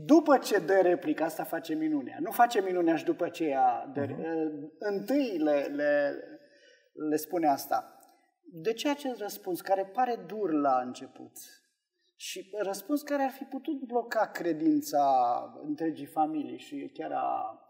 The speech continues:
Speaker 1: a slujbașului. De ce minunile în sine nu sunt elementul esențial ca oamenii să creadă în Dumnezeu? Și, Ștefan, tu ai, tu ai intrat puțin în subiect, ar vrea să-l, să-l detaliem. Dar legându-ne această expresie, trebuie mai întâi să,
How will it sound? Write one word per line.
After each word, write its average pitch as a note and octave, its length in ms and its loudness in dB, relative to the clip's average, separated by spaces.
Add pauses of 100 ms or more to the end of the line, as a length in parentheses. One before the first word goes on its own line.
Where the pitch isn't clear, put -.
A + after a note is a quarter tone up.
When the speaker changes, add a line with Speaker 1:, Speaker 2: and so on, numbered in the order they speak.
Speaker 1:
a - 100 -10
slujbașului. C#3+ 720 -10 (500)
De G3 100 -2
ce C#4 140 2
minunile C4 340 2
în A3+ 80 -4
sine A3+ 380 -6
nu B3+ 120 2
sunt B3+ 280 -2
elementul F#3+ 540 -2
esențial F3 680 0 (260)
ca - 120 4
oamenii F3 300 6
să E3+ 140 -6
creadă E3 360 0
în C#3+ 80 -6
Dumnezeu? - 540 -14 (200)
Și, - 320 -14
Ștefan, A3+ 420 0
tu A3 80 -4
ai, G3 240 0
tu F#3 80 -6
ai F#3 400 2
intrat F#3 360 4
puțin E3+ 300 -6
în D#3+ 80 2
subiect, E3 360 -6
ar F3+ 100 2
vrea E3+ 140 0
să-l, D#3 300 -4
să-l D3+ 260 -8
detaliem. C#3+ 640 -8 (800)
Dar G3 260 -4 (120)
legându-ne A#3+ 520 2
această A3 360 -2
expresie, F#3+ 500 -8 (520)
trebuie A3+ 260 4
mai G#3+ 200 8
întâi G#3 260 -4
să, G3 440 2